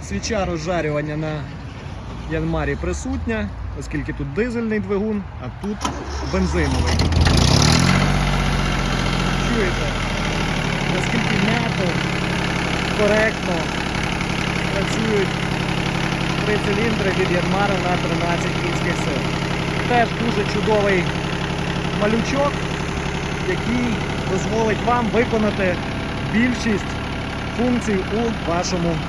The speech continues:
господарстві. Звичайно, крім якихось важких оранок і якихось неймовірних тягових завдань, цей малюк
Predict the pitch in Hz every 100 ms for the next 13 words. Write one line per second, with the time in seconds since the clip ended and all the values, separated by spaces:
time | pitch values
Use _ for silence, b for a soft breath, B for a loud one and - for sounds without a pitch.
0 | - - 180 - 180 147 139 - - -
1 | - - - - - 160 220 208 202 185
2 | 196 233 190 180 196 175 - 190 - 214
3 | 175 226 247 254 220 208 - - - -
4 | - - - - 226 233 185 - - -
5 | - 202 185 190 180 175 165 202 196 185
6 | 170 175 165 165 190 - - - - -
7 | - - - 180 160 202 214 226 - -
8 | 190 202 170 170 185